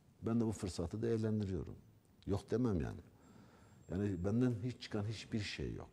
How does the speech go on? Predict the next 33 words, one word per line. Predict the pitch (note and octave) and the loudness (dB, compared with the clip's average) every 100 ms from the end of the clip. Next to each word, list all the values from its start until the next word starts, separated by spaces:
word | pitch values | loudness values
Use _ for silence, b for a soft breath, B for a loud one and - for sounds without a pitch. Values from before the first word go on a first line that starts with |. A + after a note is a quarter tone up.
| - - - | -20 -20 -10
Yani | E2 F2 | -4 -2
ben | E2+ F2 | 0 -2
kendi | F2+ E2+ D#2 | -2 0 0
cebimden, | D#2+ D2 D#2 D#2 | 0 0 0 0
odamın | C2+ E2+ E2 E2 | -2 0 2 0
kasasından | - D#2 - C#2+ E2 D#2 | -2 -6 -6 -6 -4 -2
veyahut | F2 F2+ | -2 -2
da | G2 | -4
kimseden | - B2+ A#2 C3+ | -4 -4 -2 0
hiçbir | C3 - | 0 -2
şey | - | -6
çıkmıyor. | A2 - - G2 - - B B B B B B B B B B B B | -6 -8 -8 -10 -10 -18 B B B B B B B B B B B B
Ama | C#3 C#3 | 2 4
diyor | C3 E3 | 6 4
ki, | - G2+ | 4 -4
"İşte | - G#2+ | 2 2
ben | A2+ A2 A2+ | 4 4 2
anlaşmış | - A#2 A2 F#2+ G#2 F2+ | 2 2 4 2 -2 -2
olduğum | G2+ C#2 F2 A2 C3+ - - - - | -2 0 0 -2 -6 -14 -20 -14 -2
bir | A#2+ C#3 | 2 4
ekip | B2 - - C2+ | 4 -2 -6 -4
var," | A#1+ - | -4 -4
diyor. | - - - - _ | -10 -12 -18 -20 _
"Sanatçı | - A2 A2 F#2+ - F#2+ | -8 -2 0 0 0 0
var," | C2 A1 D2 | 0 -2 -6
diyor. | G2 - - - G2+ | -8 -10 -18 -8 -2
"Ben | A#2+ | 2
bu | B2 | 2
ekibi | A2+ B2 B2 | 2 0 -2
Türkiye'nin | - A#2 A#2+ A2 | -4 -2 0 0
her | A2+ | 0
yerine | A#2 F2+ C#2+ C2 | 2 2 0 -4
gönderiyorum." | B1 A#1+ A1 G1+ G1+ - | -4 -6 -6 -8 -12 -16